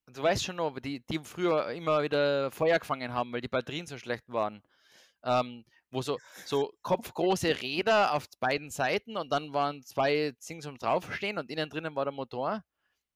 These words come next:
Ähm, also es waren keine E-Scooter, sondern die, die, das hat, da war vor ein paar Jahren, war der, der Mega, der Mega Runner auf die Dinger zu Weihnachten.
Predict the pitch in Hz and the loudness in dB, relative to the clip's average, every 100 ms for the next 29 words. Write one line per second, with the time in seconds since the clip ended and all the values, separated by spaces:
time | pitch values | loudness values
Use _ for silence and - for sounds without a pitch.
0 | _ _ _ _ _ 131 131 131 131 131 | _ _ _ _ _ 0 0 0 -4 -14
1 | - - _ _ _ _ 147 170 147 147 | -14 -16 _ _ _ _ -6 -6 -4 -2
2 | 160 170 190 180 175 180 - 156 156 180 | -4 -2 -4 -6 -8 -10 -8 -8 -4 -2
3 | 254 240 _ - 156 160 160 - _ _ | -2 -4 _ -10 -4 -2 -4 -10 _ _
4 | _ _ _ _ _ _ _ _ _ - | _ _ _ _ _ _ _ _ _ -18
5 | - - - _ - 151 139 151 - - | -16 -16 -16 _ -12 -8 -2 -2 -4 -12
6 | - 131 143 160 156 139 151 131 165 151 | -8 0 2 2 2 2 2 0 0 2
7 | 143 139 123 139 127 139 165 - - 131 | 2 0 -2 -8 -6 -4 0 0 -2 -6
8 | 143 151 123 123 165 127 - 120 120 117 | -2 -2 0 0 0 0 -4 -12 -8 -6
9 | 110 123 104 87 131 104 - 98 | -8 -4 -2 -2 -4 -6 -8 -20